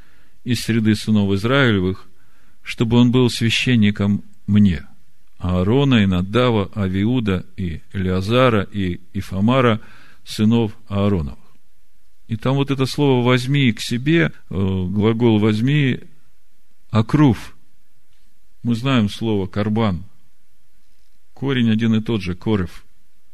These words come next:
Это жертва, которая приближает. И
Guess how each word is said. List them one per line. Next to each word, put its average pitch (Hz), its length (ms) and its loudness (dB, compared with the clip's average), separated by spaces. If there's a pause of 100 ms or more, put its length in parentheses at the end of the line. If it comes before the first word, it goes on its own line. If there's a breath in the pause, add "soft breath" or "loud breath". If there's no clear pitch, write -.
(1000)
Это 104 240 -4
жертва, 117 400 0
которая 104 360 -2
приближает. 98 840 -4 (2500)
И 95 420 -2